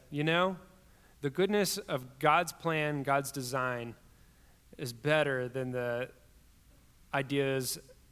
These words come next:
and the desires of my heart." See, the idol is always gonna look to tear us down.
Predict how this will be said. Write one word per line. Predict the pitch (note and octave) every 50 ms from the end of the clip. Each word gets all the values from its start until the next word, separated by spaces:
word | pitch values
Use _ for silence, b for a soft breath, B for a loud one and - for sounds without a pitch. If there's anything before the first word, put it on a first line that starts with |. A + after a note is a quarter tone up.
| - - -
and | C#3 C3 B2+
the | B2 B2 A#2+
desires | A#2+ B2 A#2+ A#2+ A#2+ B2 B2+ A#2+ A#2 A2+
of | A#2
my | A2 A2 A2 A2 G#2+
heart." | A2 A2 G2 G2 - - - - - - - - _ _ _ - - _ - - - - - - - - - - - - - _ - - - - - - - - - _ _ - - - - - -
See, | - - F3 D#3 C#3 B B B B B B
the | - D#3+
idol | D#3+ D3+ D#3 F#3 G#3+ A3+ A3 F#3+ F3
is | D#3 C3+ E3+ - - -
always | F#3+ E3 D#3+ D#3+ E3 F3 F#3 F#3+ F#3+ F#3+ F#3+ F#3 E3
gonna | D3 - F3 E3 D#3+
look | D3+ D3+ D3 C#3 D3
to | - C3+
tear | - C3 C3+ C3+ C3+
us | C3 - -
down. | C#3 B2+ A#2+ A2+ G#2+